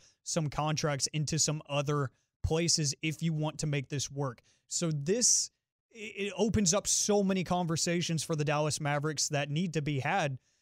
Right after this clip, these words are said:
and some of them need to be had before Thursday at two P M.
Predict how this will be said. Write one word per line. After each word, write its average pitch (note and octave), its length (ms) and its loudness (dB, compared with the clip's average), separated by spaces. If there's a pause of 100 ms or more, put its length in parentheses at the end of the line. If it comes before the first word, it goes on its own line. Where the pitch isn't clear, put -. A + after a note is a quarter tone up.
(160)
and C#3+ 180 -2
some G3+ 260 2
of G#3 80 0
them G3+ 180 2
need G3 160 2
to F3+ 60 -2
be F#3 180 0
had F3 360 0
before F3 760 2 (320)
Thursday F3+ 420 2
at F#3+ 120 -2
two G3 140 0
P F#3+ 160 0
M. F#3+ 140 -2